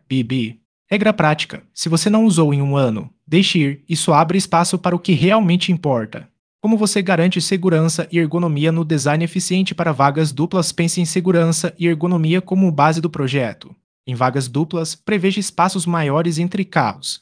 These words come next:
zonas de manobra suaves e pontos de armazenamento que não atrapalhem a visão ou a abertura das portas.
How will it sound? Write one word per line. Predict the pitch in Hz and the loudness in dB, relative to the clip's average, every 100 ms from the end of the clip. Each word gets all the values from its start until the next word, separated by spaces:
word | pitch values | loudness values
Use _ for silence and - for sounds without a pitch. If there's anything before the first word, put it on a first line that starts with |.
| _ - | _ -6
zonas | 151 185 185 | -2 0 0
de | - | 0
manobra | 160 147 160 165 | -4 -4 -2 -2
suaves | - 202 170 175 180 - 180 | -2 0 2 2 -2 -6 -8
e | |
pontos | 180 190 220 220 165 | -6 -4 -2 -2 0
de | 180 | 0
armazenamento | 165 170 156 185 160 170 190 | 0 0 0 0 0 -2 -2
que | 190 | -2
não | 208 196 | -2 -2
atrapalhem | 190 190 - 151 170 175 | -2 -6 -2 0 0 0
a | 151 | -2
visão | 165 143 175 175 | -2 0 0 0
ou | 175 | -2
a | |
abertura | 175 180 180 190 170 | 0 0 -2 -2 0
das | 156 | -2
portas. | - 143 113 101 - - | -4 -4 -4 -8 -16 -16